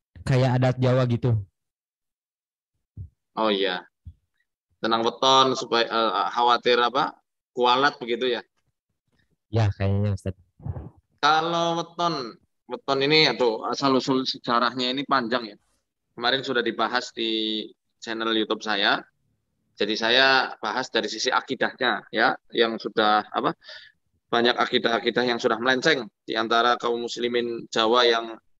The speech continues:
Speaker 2: percaya tentang perkara weton. Katanya weton ini kan biasanya itu di, ini di apa? Dihitung-hitung nih. Misalnya nama pengantin fulan dengan fulanah, nanti dihitung jumlahnya berapa, ketemu berapa, dibagi berapa.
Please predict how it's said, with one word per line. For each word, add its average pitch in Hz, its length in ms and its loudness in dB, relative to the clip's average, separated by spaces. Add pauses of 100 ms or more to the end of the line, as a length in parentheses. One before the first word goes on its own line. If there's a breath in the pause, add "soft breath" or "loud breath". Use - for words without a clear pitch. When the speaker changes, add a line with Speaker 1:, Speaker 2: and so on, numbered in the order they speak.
(300)
Speaker 2:
percaya 113 400 0
tentang 107 400 -6 (400)
perkara 113 320 0
weton. 117 320 0 (1500 loud breath)
Katanya 113 320 0
weton 135 320 2
ini 143 240 -2
kan 139 160 -2
biasanya 143 320 2
itu 165 80 0
di, 127 480 -2
ini 127 320 -4
di 117 240 0
apa? 127 240 -2
Dihitung-hitung 113 1300 -2
nih. 101 100 -6 (540 loud breath)
Misalnya 139 320 4
nama 156 240 6
pengantin 151 640 0 (420)
fulan 165 320 0
dengan 143 240 -6
fulanah, 147 380 -4 (260)
nanti 151 240 -2
dihitung 170 460 -2 (500)
jumlahnya 143 320 0
berapa, 131 480 -2
ketemu 135 240 -8
berapa, 120 320 -4
dibagi 117 320 -2
berapa. 107 320 -6